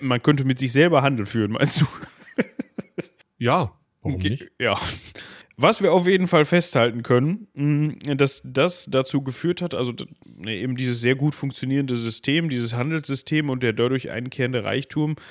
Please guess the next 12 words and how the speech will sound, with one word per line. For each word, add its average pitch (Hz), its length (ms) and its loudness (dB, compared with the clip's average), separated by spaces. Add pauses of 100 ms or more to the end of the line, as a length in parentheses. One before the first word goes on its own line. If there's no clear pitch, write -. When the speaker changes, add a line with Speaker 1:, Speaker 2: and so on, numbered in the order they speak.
(180)
Speaker 1:
auch 127 200 2
eben 135 280 -2
zur 127 280 0
Stabilität 120 840 -4
beigetragen 135 720 -4
hat 139 160 -6
und 131 140 -6
somit 139 220 -2
auch 131 120 -2
dazu 123 320 -6
geführt 127 380 -4
hat, 143 200 -4